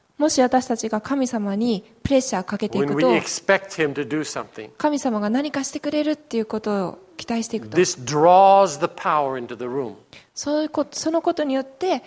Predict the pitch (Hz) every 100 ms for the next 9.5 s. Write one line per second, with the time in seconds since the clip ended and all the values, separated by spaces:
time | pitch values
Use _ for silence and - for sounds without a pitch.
0 | - - 285 262 254 226 202 220 240 -
1 | 277 254 247 269 - - 262 247 247 240
2 | 214 - - 226 233 214 208 190 185 120
3 | 113 - 87 139 139 160 143 139 139 -
4 | 151 139 143 175 196 196 190 - - _
5 | - 127 147 196 185 202 247 214 - 147
6 | 147 165 170 - 135 127 120 117 113 -
7 | - 139 170 156 143 - 147 - 160 143
8 | 151 175 - 131 135 135 139 147 135 139
9 | 123 131 131 117